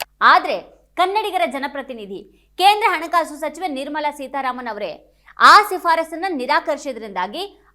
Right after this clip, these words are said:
ಆ ಹಣ ಕೂಡ ಬರದೇ ಹೋಗಿದೆ ಅನ್ನೋದನ್ನ ಸಿದ್ದರಾಮಯ್ಯ ಅವರು ಹೇಳಿದ್ದಾರೆ. ಹಣಕಾಸು ಆಯೋಗದಿಂದ ಹೀಗಾದ್ರೆ ಎನ್ ಡಿ ಆರ್ ಎಫ್ ನಿಂದಲೂ ಕೂಡ ಇದೇ ರೀತಿಯಾಗಿದೆ. ಬರ ಪರಿಹಾರಕ್ಕಾಗಿ ಕೋರಿದಂತ ಹಣ ಕೇಂದ್ರದಿಂದ ಬರ್ತಾನೇ ಇಲ್ಲ. ಈ ಅನ್ಯಾಯ ಇದೇ ಮೊದಲಲ್ಲ ಅನ್ನೋದ್ರ ಕಡೆಗೂ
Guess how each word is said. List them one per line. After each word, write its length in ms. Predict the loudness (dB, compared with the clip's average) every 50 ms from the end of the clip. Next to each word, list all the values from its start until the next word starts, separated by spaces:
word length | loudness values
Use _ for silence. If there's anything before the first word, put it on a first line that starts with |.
| _ 6
ಆ 120 | 10 10
ಹಣ 260 | 10 10 10 8 4 0 0
ಕೂಡ 180 | -2 -2 -2 -2
ಬರದೇ 300 | 0 2 0 0 0 -2
ಹೋಗಿದೆ 320 | -2 -2 -4 -6 -6 -8 -10
ಅನ್ನೋದನ್ನ 320 | -10 -10 -10 -10 -10 -10 -10 -8
ಸಿದ್ದರಾಮಯ್ಯ 440 | -8 -8 -4 -2 -2 -2 -2 -4 -6
ಅವರು 140 | -6 -6 -6
ಹೇಳಿದ್ದಾರೆ. 600 | -6 -8 -6 -6 -6 -6 -6 -8 -14 -14 -6 0 4 6 6 8 6
ಹಣಕಾಸು 460 | 6 4 4 6 6 6 6 8 6
ಆಯೋಗದಿಂದ 520 | 6 6 6 2 0 0 -4 -6 -2 0 0
ಹೀಗಾದ್ರೆ 580 | 0 0 -4 -4 -2 0 0 0 0 -2 -8 -10 -12 -14 _ _ _ _ _ _ -4
ಎನ್ 260 | -2 -2 0 0 2
ಡಿ 60 | 4
ಆರ್ 160 | 6 6 6 4
ಎಫ್ 140 | 2 0
ನಿಂದಲೂ 280 | -2 -8 -8 -8 -8 -10
ಕೂಡ 180 | -8 -6 -4 -2 -2 -2
ಇದೇ 260 | -4 -2 -2 -2 -2
ರೀತಿಯಾಗಿದೆ. 540 | -2 -4 -6 -6 -6 -8 -8 -8 -10 -16 -20 -20 _ _ _ _ _ _ _ _ _ _ -6
ಬರ 220 | 0 2 6 8 8 8 8
ಪರಿಹಾರಕ್ಕಾಗಿ 760 | 8 6 4 4 2 2 2 2 2 0 0 -2 -2 -2 -6
ಕೋರಿದಂತ 520 | -8 -6 -4 -4 -2 -2 -4 -4 -6 -6 -6
ಹಣ 180 | -6 -6 -4 -4 -4 -4 -6 -8 -12 _ -8
ಕೇಂದ್ರದಿಂದ 480 | -8 -6 -4 -4 -6 -6 -6 -4 -4 -2
ಬರ್ತಾನೇ 540 | -2 -2 -2 -2 -2 -4 -4 -4 -4 -6
ಇಲ್ಲ. 180 | -10 -10 -12 -14 -16 -18 _ _ _ _ _ _ _ _ -4
ಈ 200 | 0 2 4 4 4
ಅನ್ಯಾಯ 380 | 2 0 -2 -4 -4 -4 -4 -6
ಇದೇ 380 | -8 -8 -6 -2 4 6 6 6
ಮೊದಲಲ್ಲ 500 | 6 4 2 2 2 2 2 2 4 2
ಅನ್ನೋದ್ರ 280 | 2 0 -2 -6 -6 -6
ಕಡೆಗೂ 580 | -6 -6 -6 -6 -6 -6 -10 -12 -14 -16 _